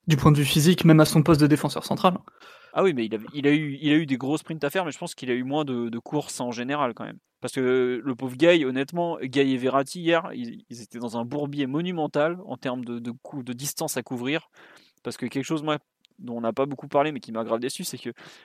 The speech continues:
Speaker 2: on a dit le quatre quatre deux, faut que les quatre de devant, ils défendent. Donc, quand on joue en trois quatre trois, par contre, visiblement, ils sont exonérés de tout pressing, toute défense, de tout. Là, par contre, le retour du sept plus trois en défense, euh,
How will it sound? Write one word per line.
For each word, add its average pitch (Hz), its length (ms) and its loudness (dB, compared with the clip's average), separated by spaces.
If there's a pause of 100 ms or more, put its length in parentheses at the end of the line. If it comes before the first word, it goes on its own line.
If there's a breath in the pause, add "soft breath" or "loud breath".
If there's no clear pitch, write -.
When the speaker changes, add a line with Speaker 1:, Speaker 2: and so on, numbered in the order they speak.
(140 soft breath)
Speaker 2:
on 127 80 -6
a 139 80 2
dit 160 140 0
le 160 80 -8
quatre 139 160 4
quatre 143 160 2
deux, 175 100 2
faut 143 140 -10
que 123 60 -12
les 131 100 -4
quatre 151 160 2
de 143 80 -6
devant, 143 260 -4
ils 139 60 -4
défendent. 117 380 -6 (920)
Donc, 131 220 -6 (120)
quand 147 120 -4
on 180 140 0
joue 190 120 0
en 185 120 -2
trois 165 160 0
quatre 156 140 2
trois, 190 160 4
par 160 120 4
contre, 196 180 -4
visiblement, 147 400 -2
ils 165 60 -6
sont 151 140 -6
exonérés 143 400 0
de 160 60 -4
tout 160 100 -14
pressing, 156 400 -4
toute 135 160 -14
défense, 143 340 -2
de 135 60 -4
tout. 123 180 -10 (440)
Là, 139 180 6
par - 160 -4
contre, 139 420 -6
le 139 120 -2
retour 147 280 0
du 151 100 -4
sept 151 220 -2
plus 160 180 -10
trois 156 260 4
en 151 100 2
défense, 160 500 -2
euh, 120 140 -2